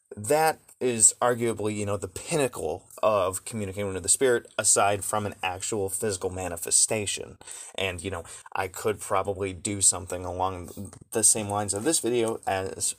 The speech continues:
um, with the manifestation of spirits. Ooh, great idea.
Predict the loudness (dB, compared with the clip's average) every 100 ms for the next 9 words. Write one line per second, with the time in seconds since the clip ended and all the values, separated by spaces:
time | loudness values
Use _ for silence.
0 | -4 -4 -4 -10 -8 4 6 6 -2 -14
1 | -20 -16 -10 -4 -4 -4 -8 -16 _ -8
2 | 0 2 2 2 4 6 6 0 -2 -4
3 | -8 -16 _ 0 2 2 -4 _ _ _
4 | 2 4 2 -2 -2 -4 0 0 -2 -8
5 | _ -10 -4 0 0 0 0 0